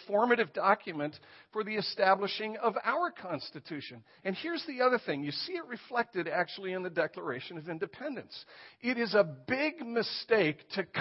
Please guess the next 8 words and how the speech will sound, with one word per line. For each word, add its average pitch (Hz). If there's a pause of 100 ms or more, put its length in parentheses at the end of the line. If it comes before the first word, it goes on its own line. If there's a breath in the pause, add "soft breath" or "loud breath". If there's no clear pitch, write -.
(100)
concentrate 170
all 277
of 247
the 240
aspects 175
related 202
to 233
law 160